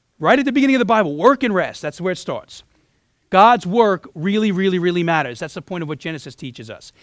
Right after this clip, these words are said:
It is very meaningful, and it has very real purpose.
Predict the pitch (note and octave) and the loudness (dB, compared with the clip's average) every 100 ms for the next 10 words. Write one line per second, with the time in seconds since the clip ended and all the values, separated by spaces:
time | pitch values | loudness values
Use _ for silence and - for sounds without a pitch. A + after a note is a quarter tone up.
0 | - D3 C3+ F3+ A3 B3+ B3 G3 D3+ A2+ | -8 -6 -2 0 2 2 2 0 -6 -6
1 | _ _ - D#3+ E3 C3 G3 G#3 A3 F#3+ | _ _ -2 2 2 2 2 4 0 0
2 | G3 C3 F#2+ - | -6 -6 -18 -20